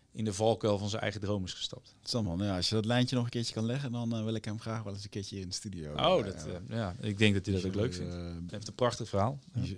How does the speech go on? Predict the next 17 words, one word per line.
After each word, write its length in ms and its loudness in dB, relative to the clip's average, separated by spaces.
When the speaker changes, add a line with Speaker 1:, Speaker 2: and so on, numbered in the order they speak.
Speaker 2:
bizar, 580 0
eh, 400 -2
over, 400 -2
eh, 120 -6
sowieso 480 4
van 120 -4
die 220 -4
Copperfield-achtige 840 -6
stunts 300 -4
met 140 -8
vliegtuigen 520 -6
laten 280 -8
verdwijnen 480 -8
en 100 -10
zo. 280 -12
En 60 -12
dat, 200 -16